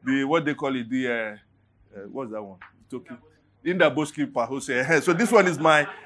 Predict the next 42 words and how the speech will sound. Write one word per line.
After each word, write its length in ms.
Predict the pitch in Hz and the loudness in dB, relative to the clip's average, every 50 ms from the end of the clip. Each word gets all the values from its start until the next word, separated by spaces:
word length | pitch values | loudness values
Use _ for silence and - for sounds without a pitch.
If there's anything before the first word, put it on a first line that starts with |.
| - - - - | -20 -20 -8 0
but 180 | - 165 165 147 | 2 2 6 8
there 100 | 160 165 | 8 8
are 100 | 165 185 | 10 10
other 340 | 208 208 220 214 208 180 | 10 12 12 12 12 12
ones 220 | 175 170 165 165 139 | 8 4 2 2 2
that 140 | 147 135 135 | 2 4 4
I 60 | 131 | 4
have 100 | 131 139 | 2 2
not 60 | 165 | 0
yet 200 | 170 165 156 143 | 2 2 2 2
released. 320 | 131 127 131 147 156 143 - | 0 -2 -4 -4 -4 -2 4
So 120 | 233 196 | 4 4
this 320 | 175 156 294 339 349 339 - | 6 8 8 8 8 8 4
one, 340 | 247 233 180 143 156 175 392 - _ _ _ - - _ _ _ _ _ _ _ _ _ _ - | 2 2 4 4 2 -2 -6 -14 _ _ _ -20 -20 _ _ _ _ _ _ _ _ _ _ 8
I'm 160 | - 190 226 | 8 8 10
not 140 | 294 370 339 | 10 8 8
just 160 | 339 302 240 | 8 6 6
the 80 | 190 214 | 6 6
L 100 | 220 233 | 6 6
P, 120 | - - 226 | 6 8 8
I'm 160 | 196 190 214 | 8 8 8
not 140 | 269 285 220 | 6 6 6
just 180 | 247 233 185 | 4 2 2
the 100 | 185 202 | -2 -8
C 200 | - - - 233 | -8 -4 0 0
S 160 | 208 196 - | 0 0 0
T 80 | - 185 | -2 -2
O, 100 | 170 165 | -2 -2
I'm 180 | - 170 170 165 | -2 -4 -4 -4
the 140 | 147 170 156 | -6 -8 -8
G 400 | 127 107 107 131 226 269 262 - _ _ _ | -10 -8 -4 -2 -2 -2 -4 -6 _ _ _
Q 260 | - - 196 151 104 - _ _ _ _ _ _ _ _ - | -14 -10 -10 -10 -10 -12 _ _ _ _ _ _ _ _ -8
M. 200 | 135 123 113 - _ _ _ _ _ _ _ _ _ _ - _ _ _ _ _ 175 175 170 151 _ 147 143 _ _ 135 131 131 _ _ _ _ _ _ _ _ _ _ _ _ _ _ _ - | -8 -8 -8 -10 _ _ _ _ _ _ _ _ _ _ -20 _ _ _ _ _ _ _ _ -20 _ _ _ _ _ -20 -20 _ _ _ _ _ _ _ _ _ _ _ _ _ _ _ _ -8
You 200 | 127 135 151 151 | -4 -4 0 6
like 260 | 160 170 175 165 143 | 10 10 10 10 8
that? 200 | 147 139 123 117 | 4 2 2 2
I 100 | 127 131 | -2 -2
mean, 120 | 135 139 | -4 -4
the 100 | 139 147 | -4 -4
G 140 | 147 131 165 160 | -4 -4 -8 -6
Q 180 | - 175 147 | -2 0 0
M. 100 | 123 104 | 0 0